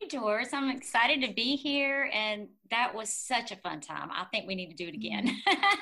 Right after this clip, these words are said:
Speaker 2: Yeah, it really was. It was so good. And it was so different. It was like a different kind of an event. And that's a great idea if any of the listeners have events at their church or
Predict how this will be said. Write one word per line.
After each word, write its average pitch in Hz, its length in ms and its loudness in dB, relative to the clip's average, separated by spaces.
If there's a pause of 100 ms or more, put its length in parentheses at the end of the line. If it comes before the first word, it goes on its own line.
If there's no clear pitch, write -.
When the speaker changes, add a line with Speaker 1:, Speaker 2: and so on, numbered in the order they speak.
Speaker 2:
Yeah, 226 420 2
it 311 60 -6 (380)
really 202 320 -4
was. - 600 -10
It 190 140 -10
was - 220 -12
so 285 260 2
good. 240 140 -2
And 185 320 -2
it 254 60 4
was 302 120 -2
so - 120 0 (200)
different. 247 440 0
It - 40 -2
was 240 120 0
like 233 160 -2
a 226 60 0
different 254 380 0
kind 214 280 -2
of 208 80 -4
an 185 100 -4
event. 165 600 -4
And 247 140 4
that's 466 200 0
a 494 80 0
great 311 200 2
idea 294 520 2
if 220 240 -2
any 226 340 0
of 214 300 2 (240)
the 233 80 0
listeners 214 920 0 (280)
have 214 260 -2
events 196 480 -2
at 208 200 -4
their 190 320 0
church 339 580 -2 (100)
or 185 600 0